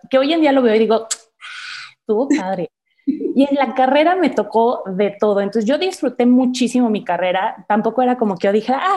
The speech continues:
saqué un cuatro, sí", ¿no? O sea, sí sacaba un cuatro y me preocupaba, pero disfruté muchísimo mi carrera y esa etapa de, del estudio, de,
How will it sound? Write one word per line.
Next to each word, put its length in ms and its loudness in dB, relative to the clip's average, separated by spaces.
saqué 260 -2
un 120 -2
cuatro, 540 0
sí", 240 -6
¿no? 280 0
O 440 -6
sea, 120 0
sí 180 0
sacaba 280 0
un 80 4
cuatro 260 0
y 120 0
me 160 0
preocupaba, 680 -2
pero 160 0
disfruté 420 -4
muchísimo 600 -4
mi 120 -6
carrera 360 -2
y 120 -2
esa 200 -4
etapa 400 -2
de, 300 -4
del 280 0
estudio, 600 -2
de, 340 -2